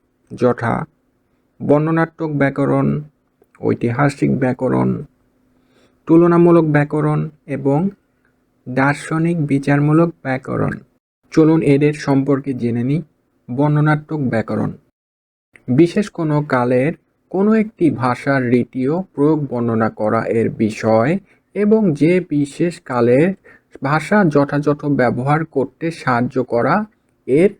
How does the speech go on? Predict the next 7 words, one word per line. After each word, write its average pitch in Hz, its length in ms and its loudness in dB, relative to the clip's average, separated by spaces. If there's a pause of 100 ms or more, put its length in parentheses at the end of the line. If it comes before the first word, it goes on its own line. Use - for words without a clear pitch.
(180)
উদ্দেশ্য। 135 500 0 (1500)
ঐতিহাসিক 165 640 0 (120)
ব্যাকরণ 123 460 -2 (1600)
আধুনিক 175 420 4 (100)
বা 147 100 4 (120)
কোনো 131 160 0 (120)
নির্দিষ্ট 110 420 0